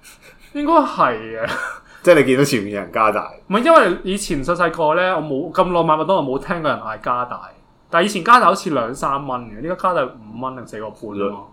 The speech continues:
Speaker 2: 以前好似我嘅印象係兩個半。
Speaker 1: 啊，跟住，係咯，咁以前就覺得好抵啊嘛，但係你中薯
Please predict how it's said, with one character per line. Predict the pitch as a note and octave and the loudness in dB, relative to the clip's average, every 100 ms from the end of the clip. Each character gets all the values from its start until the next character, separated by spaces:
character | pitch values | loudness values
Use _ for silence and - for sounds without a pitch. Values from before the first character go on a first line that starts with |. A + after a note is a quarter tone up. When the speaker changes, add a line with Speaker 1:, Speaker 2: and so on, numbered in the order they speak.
| G#2+ | -20
Speaker 2:
以 | G#2 G#2+ | -16 -12
前 | A#2+ G2+ F2+ | -10 -8 -4
好 | G#2+ | -2
似 | C3 A2 G#2 | -2 -2 -2
我 | G2 A2 | 0 2
嘅 | A#2 | 2
印 | G#2+ G2+ | 0 0
象 | G#2 | -4
係 | F#2+ F#2+ F#2+ F#2 F#2 F2+ F2+ F2 F2 | -4 -6 -6 -6 -8 -8 -10 -10 -10
兩 | E2+ | -8
個 | F#2 | -10
半。 | F2 F#2 E2+ - _ _ _ _ C#3 | -8 -8 -10 -16 _ _ _ _ -6
Speaker 1:
啊， | B2 F#2 - - _ _ _ _ _ - | -6 -6 -14 -20 _ _ _ _ _ 0
跟 | B3 | 2
住， | A#3+ - - | 2 -2 0
係 | |
咯， | F#3+ C#4+ | 4 4
咁 | G#3 A3+ C4+ | 2 -2 -2
以 | A3+ | -4
前 | D#3+ | -4
就 | |
覺 | C#3 | -2
得 | F#3+ G3+ - _ _ _ _ _ _ _ | -2 -4 -12 _ _ _ _ _ _ _
好 | - - D3 | -6 -2 0
抵 | G3 A#2+ C3 | 2 0 0
啊 | D3+ | -2
嘛， | C#3+ | 0
但 | C3 | 0
係 | E3 | 0
你 | |
中 | E3 E3+ F3+ | 0 -4 -6
薯 | - | -10